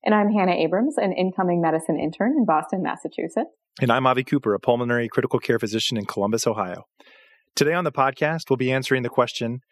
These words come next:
Speaker 2: "Why does the antibiotic trimethoprim sulfamethoxazole cause a rise in creatinine without actually causing kidney injury?" Along the way, we'll explore what the serum creatinine level really tells us, talk through some kidney physiology,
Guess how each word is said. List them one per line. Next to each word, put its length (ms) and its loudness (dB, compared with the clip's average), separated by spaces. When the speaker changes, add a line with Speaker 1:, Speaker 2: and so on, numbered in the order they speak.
Speaker 2:
"Why 280 4
does 140 -6
the 80 -4
antibiotic 600 0
trimethoprim 600 0
sulfamethoxazole 1000 -2
cause 240 2
a 40 -2
rise 400 0
in 100 -4
creatinine 580 -2
without 240 2
actually 320 0
causing 260 0
kidney 240 0
injury?" 360 -10
Along 260 4
the 80 0
way, 220 2
we'll 160 -2
explore 480 2
what 200 -2
the 80 -8
serum 320 -2
creatinine 420 0
level 260 0
really 360 0
tells 260 -2
us, 300 -6
talk 240 -2
through 120 0
some 180 -4
kidney 240 2
physiology, 720 -2